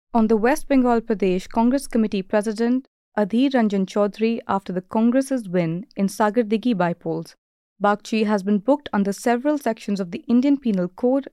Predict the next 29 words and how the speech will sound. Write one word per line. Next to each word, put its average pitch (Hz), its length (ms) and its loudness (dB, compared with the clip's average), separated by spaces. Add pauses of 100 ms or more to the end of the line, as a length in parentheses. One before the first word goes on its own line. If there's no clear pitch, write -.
including 190 580 -2
one 226 180 2
twenty 269 360 0
B 180 400 -6
criminal 254 340 2
conspiracy, 185 840 -4 (440)
five 262 240 2
hundred 254 280 4 (100)
four 190 300 0 (140)
intentional 247 580 2
insult 202 540 0
with 196 180 0
intent 220 400 2
to 269 80 0
provoke 185 480 -2
breach 240 300 -2
of 247 160 -2
the 220 80 -4
peace, 185 420 -6 (240)
and 226 160 0
five 269 300 2
hundred 226 240 2
and 196 120 0
six - 320 -6
criminal 277 440 4
intimidation, 190 800 0 (100)
among 226 320 2
other 185 180 0
sections. 180 560 -8